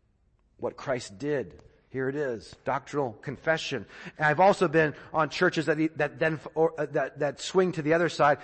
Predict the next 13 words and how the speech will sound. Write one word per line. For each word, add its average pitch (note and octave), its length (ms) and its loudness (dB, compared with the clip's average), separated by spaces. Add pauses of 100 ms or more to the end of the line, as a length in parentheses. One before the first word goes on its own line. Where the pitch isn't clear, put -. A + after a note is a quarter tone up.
(140)
and D#3 120 0
they D3+ 80 2
focus, F3+ 420 2 (560)
uh, D#3 220 -2
they D#3+ 120 4
simply E3 300 2
focus E3+ 440 2 (240)
on D#3 340 2 (140)
the, D3 500 0
or C#3+ 100 0
maybe C#3+ 220 0
fixate D3 680 -2 (220)
on D#3 300 2